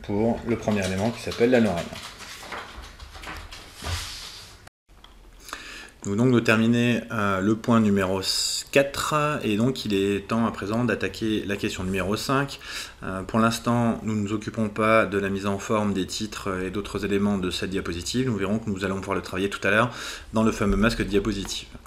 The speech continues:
Il s'agit à présent de créer les quatre prochaines diapositives qui vont toutes les quatre être basées sur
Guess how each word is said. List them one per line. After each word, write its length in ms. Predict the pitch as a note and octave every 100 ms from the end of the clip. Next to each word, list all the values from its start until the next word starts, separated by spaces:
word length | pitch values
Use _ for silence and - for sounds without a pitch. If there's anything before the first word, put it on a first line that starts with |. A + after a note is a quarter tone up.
| - - - -
Il 80 | G2+
s'agit 480 | G#2+ G2+ G#2+ B2 -
à 80 | A2
présent 640 | - G2 G2+ A#2+ C#3 C#3+
de 180 | G2+ G#2
créer 520 | G2+ - A2 A2 G#2+
les 180 | G2 F#2+
quatre 200 | - -
prochaines 260 | - A2+ A2+
diapositives 840 | G2 F#2+ E2 F2+ - B2 C#3 A2 -
qui 300 | - G2 F2
vont 160 | G2+
toutes 320 | G2 - -
les 140 | A2 G#2
quatre 440 | A#2 A#2+ - - -
être 260 | A2+ -
basées 360 | G2 F#2 F#2+ A#2
sur 440 | - - A2+ G#2